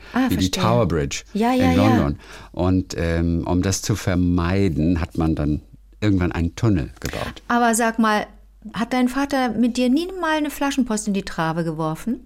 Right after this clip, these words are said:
Speaker 2: Nein, das nicht. Aber wir haben auch nie in Lübeck gelebt, als ich ein kleiner Junge war.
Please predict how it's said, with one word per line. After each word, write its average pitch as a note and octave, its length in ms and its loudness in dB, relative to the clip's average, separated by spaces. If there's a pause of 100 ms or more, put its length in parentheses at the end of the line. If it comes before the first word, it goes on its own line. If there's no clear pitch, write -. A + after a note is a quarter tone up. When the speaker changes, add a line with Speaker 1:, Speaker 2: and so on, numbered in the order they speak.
(260)
Speaker 2:
Nein, E2 240 0
das - 180 -4
nicht. - 300 -8 (680)
Aber D#3 200 2
wir D#3+ 140 2
haben F#3 80 4
auch D3 160 2
nie F3 280 2
in C#3+ 160 2
Lübeck C#3+ 220 2
gelebt, B2+ 280 -2
als A2 120 0
ich G2+ 100 -2
ein - 20 -8
kleiner F#2+ 260 0
Junge F2+ 320 0
war. G1+ 240 -8